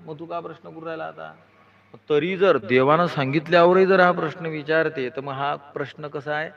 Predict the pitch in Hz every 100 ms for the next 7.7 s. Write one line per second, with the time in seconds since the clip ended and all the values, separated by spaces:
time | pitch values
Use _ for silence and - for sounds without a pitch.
0 | - - _ _ _ _ _ 143 156 156
1 | 156 156 143 131 113 107 101 104 - 139
2 | 165 165 151 151 147 143 139 131 120 135
3 | 151 135 127 - 139 123 123 120 123 117
4 | 117 113 107 117 131 113 95 123 131 123
5 | 127 127 - _ _ _ _ _ _ _
6 | _ _ _ _ 143 170 175 160 156 175
7 | 170 160 160 156 139 - 151